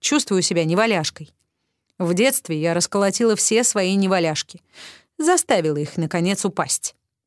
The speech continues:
Упасть и больше не вставать. Другой блог ведет британская модель по имени Клодет Биллингтон Прайс,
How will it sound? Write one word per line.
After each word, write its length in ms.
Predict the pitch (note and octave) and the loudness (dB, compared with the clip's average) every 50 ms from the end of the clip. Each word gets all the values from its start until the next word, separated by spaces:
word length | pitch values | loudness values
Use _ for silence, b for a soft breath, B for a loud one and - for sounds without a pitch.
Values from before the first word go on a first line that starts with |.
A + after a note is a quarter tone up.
| - | -12
Упасть 540 | - D#3 - - C4 D4+ D4+ - - - - _ _ _ _ - | -12 -8 0 2 2 2 2 0 -4 -6 -10 _ _ _ _ -8
и 60 | - | -6
больше 340 | E3 D3+ F3 A#3+ A#3+ - G#3 | -2 0 0 0 0 0 0
не 120 | E3+ E3+ - | 0 0 -2
вставать. 560 | - - A#3 A3+ F#3+ D3+ D3 D3 - - _ _ _ _ _ _ _ _ _ _ _ _ _ _ _ _ _ _ _ _ _ _ _ - | -2 0 0 0 0 0 -4 -4 -8 -10 _ _ _ _ _ _ _ _ _ _ _ _ _ _ _ _ _ _ _ _ _ _ _ 0
Другой 420 | G#3+ A#3+ C4+ C4+ G#3+ A#3 A#3 A#3+ | 2 4 4 4 4 4 4 4
блог 300 | G#3+ A#3+ C#4+ D4+ - - | 4 2 2 0 0 0
ведет 240 | B3 A#3+ B3 D#4+ D4+ | 0 2 2 2 2
британская 600 | B3+ C4+ A#3 G#3 A#3 G#3+ G3 F3+ - - F3+ F3 | 2 2 2 2 2 2 2 0 0 -2 0 0
модель 340 | F3 E3+ E3 G3+ C4 D4 D4+ | 0 0 0 0 0 0 0
по 120 | - G#3 | 0 0
имени 340 | G3+ A#3 B3+ C4 B3 B3 A#3 | 2 2 2 2 2 2 0
Клодет 460 | - - G3 F#3+ F3+ G#3 C4 D4 A3+ | 0 0 0 0 2 2 0 0 0
Биллингтон 600 | G3 F3 G3 F#3+ F#3+ F#3+ G3 G3+ F#3+ - A#3+ A#3+ B3 | 0 0 0 0 0 0 0 -2 -2 -2 -2 -2 0
Прайс, 420 | - - C#4 F#3 D3+ - - - | 0 0 0 0 -2 -4 -8 -12